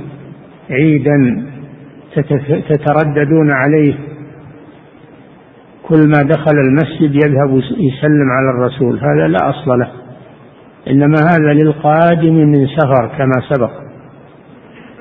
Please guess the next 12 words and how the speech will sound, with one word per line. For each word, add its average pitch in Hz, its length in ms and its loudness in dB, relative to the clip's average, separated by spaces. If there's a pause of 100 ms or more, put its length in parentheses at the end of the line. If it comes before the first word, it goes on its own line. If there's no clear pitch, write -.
(800)
لأن 160 320 2
التردد 165 640 2
عليه 175 640 2
لاتخاذه 156 800 0 (100)
عيدا، 123 360 0
والجلوس 165 560 2
عنده 175 420 2 (840)
عند 131 160 2
القبر 180 540 2
من 156 160 4
اتخاذه 143 760 0
عيدا. 117 400 0